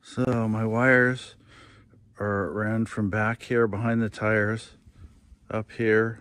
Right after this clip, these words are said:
along the frame to the battery area. So right now I've got the batteries, uh, wires here all taken off, and the batteries are ready to come out, so I'm gonna lift them out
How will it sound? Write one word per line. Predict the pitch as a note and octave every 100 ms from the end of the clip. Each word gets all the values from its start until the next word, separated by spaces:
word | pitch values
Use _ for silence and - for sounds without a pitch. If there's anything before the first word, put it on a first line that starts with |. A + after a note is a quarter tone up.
| -
along | G#2 G#2 G#2+
the | F#2+
frame | - G#2 G#2 G#2 - - - - _ -
to | - A#2+ A2+
the | G#2+
battery | A2 G#2 G2+ G2 F#2+
area. | F#2+ F#2+ G2+ C3 - _ _ _ _ _ _ _ - - - - _
So | - A#2
right | A2+ A2
now | B2+ A#2+ A#2
I've |
got | G#2 A#2+ A#2
the | G#2
batteries, | A2+ A#2 C3 B2 A#2 B2 - - - - - - - - - -
uh, | - F#2 D#2 F#2+ - - - - - - - - - - - - -
wires | A#2 A#2+ A#2 B2+ -
here | C3+ C#3 C3
all | B2+ A#2+
taken | C#3 B2+ C3+ B2
off, | B2 B2+ D#3 - - - - - -
and | G#2+
the | G#2
batteries | A2 A2 A2+ G#2+ G#2+
are |
ready | G2+ G#2+
to | G#2
come | G#2 A2+ G#2+
out, | A2 A#2+ -
so | G2+
I'm | G2+
gonna | G2+
lift | G#2 -
them | G2+ G2+
out | G2 E2+